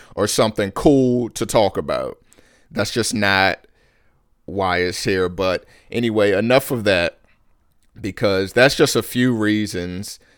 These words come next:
that shouldn't be on our list of why we read the Bible. There really shouldn't be. If they are on the list, it's time to just look at ourselves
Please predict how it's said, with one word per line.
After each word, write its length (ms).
that 260
shouldn't 400
be 140
on 160
our 200
list 540
of 300
why 240
we 140
read 240
the 80
Bible. 420
There 120
really 220
shouldn't 320
be. 240
If 260
they 540
are 300
on 200
the 120
list, 420
it's 220
time 260
to 80
just 200
look 180
at 60
ourselves 840